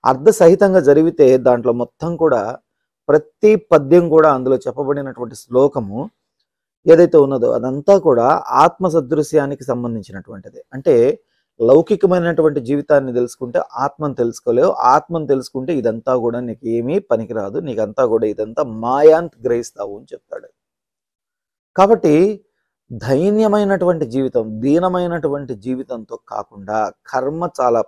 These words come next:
పరిపూర్ణంగా చేసుకుని, ఆ చేసినటువంటి మంచి కర్మ ద్వారా విశేషమైనటువంటి జీవితంలో మనం యొక్క పరిపూర్ణంగా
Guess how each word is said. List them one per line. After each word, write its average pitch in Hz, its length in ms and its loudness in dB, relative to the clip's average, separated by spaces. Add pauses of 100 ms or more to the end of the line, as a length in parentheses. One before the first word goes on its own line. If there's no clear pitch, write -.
(120)
పరిపూర్ణంగా 123 600 -4 (140)
చేసుకుని, 117 580 -8 (540)
ఆ 147 120 6
చేసినటువంటి 180 760 0
మంచి 135 380 -4
కర్మ 143 320 0
ద్వారా 113 600 0 (420)
విశేషమైనటువంటి 156 960 0
జీవితంలో 120 760 -2 (340)
మనం 117 240 -4
యొక్క 113 520 -2 (600)
పరిపూర్ణంగా 131 600 0